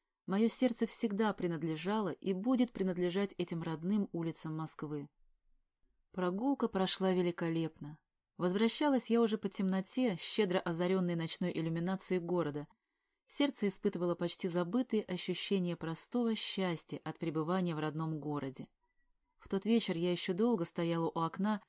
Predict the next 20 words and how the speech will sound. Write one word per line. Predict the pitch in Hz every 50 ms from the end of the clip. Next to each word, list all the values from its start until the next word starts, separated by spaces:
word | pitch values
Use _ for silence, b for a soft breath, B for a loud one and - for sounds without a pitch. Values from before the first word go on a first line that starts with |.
| b b b b b b b
вглядываясь | 156 156 180 202 233 220 214 190 214 190 -
в | 196
огни | 202 190 196 214 226
большого | 190 196 185 - - 202 180 180 180
города, | 175 185 220 247 240 220 185 156 160 160 - -
вспоминая | - - - - 185 190 208 214 254 262 254 226
детские | 180 170 202 226 214 - - - 180 175
вечера, | 160 165 - - - 175 180 214 233 233 214
проводимые | - - 175 165 170 170 160 185 190 180 175 165
с | - -
родителями | 165 160 156 156 202 226 220 - 190 180 175 175
в | 170
центре | - - - 175 180 175 - 175
столицы, | - - - 170 165 160 156 156 143 - - - - - _ _ _ _ _ _ _ _ _ _ -
а | - 185
также | - 254 240 196 185 185
бабушкины | 175 185 180 175 - - - 170 170
пироги | 160 - 165 165 170 165 202 233 247
с | -
картошкой, | - - 202 185 - - 190 185 175 - - - 160 165